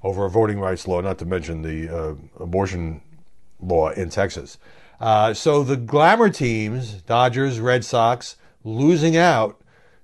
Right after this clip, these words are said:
to the Astros and the Braves.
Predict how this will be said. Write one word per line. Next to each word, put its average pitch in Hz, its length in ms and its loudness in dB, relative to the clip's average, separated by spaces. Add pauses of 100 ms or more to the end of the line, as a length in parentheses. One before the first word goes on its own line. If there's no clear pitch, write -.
to 113 460 -2
the 104 680 -4
Astros 87 840 -6 (480)
and 98 680 -4
the 101 80 -4
Braves. 120 540 -2